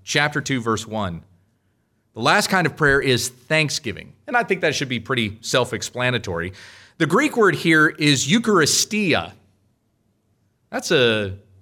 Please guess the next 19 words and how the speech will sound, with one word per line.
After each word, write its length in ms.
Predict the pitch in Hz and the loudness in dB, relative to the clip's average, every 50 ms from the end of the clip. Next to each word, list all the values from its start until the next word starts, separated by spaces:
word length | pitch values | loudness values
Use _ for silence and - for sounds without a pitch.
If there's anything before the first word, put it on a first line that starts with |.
| _ _ | _ _
interesting 460 | 120 120 113 - 110 - - 117 107 | -12 -10 -10 -8 -10 -10 -8 -8 -10
sounding 460 | 98 - - 117 113 110 107 104 98 101 | -8 -6 -4 -2 -2 -2 -2 -4 -4 -2
word. 240 | 101 110 139 170 | 0 0 2 2
What, 260 | 214 254 262 262 220 202 | 2 4 4 4 2 2
what 140 | 240 180 | 2 2
other 180 | 160 226 190 156 | 4 2 2 2
word 340 | 135 131 127 123 120 117 110 | 2 2 2 4 2 2 0
do 80 | 123 | -2
we 140 | 113 117 120 | -4 -2 -4
know 340 | 117 117 120 123 120 113 110 | -2 -2 0 0 2 2 2
of 280 | 104 98 95 87 87 104 | 0 -2 -2 -4 -4 -6
that 180 | 101 95 - | -6 -6 -6
sounds 320 | - 113 104 98 95 98 98 | -6 -4 -4 -4 -4 -6 -6
like 220 | 95 90 87 - | -6 -8 -6 -6
that? 320 | 92 82 76 76 - _ _ _ _ _ _ _ _ _ | -6 -6 -6 -6 -10 _ _ _ _ _ _ _ _ _
It 120 | - 110 92 | -10 -6 -4
sounds 380 | - - 147 151 180 185 - | -2 0 0 2 0 0 -2
like 400 | 131 120 117 113 120 117 117 - - _ _ _ _ _ | 0 0 2 2 0 -2 -4 -10 -20 _ _ _ _ _
Eucharist, 840 | 95 101 139 233 - - 165 135 107 85 - - - - - - - | -8 -2 0 0 0 0 -2 -2 -2 -2 -4 -6 -8 -8 -10 -10 -16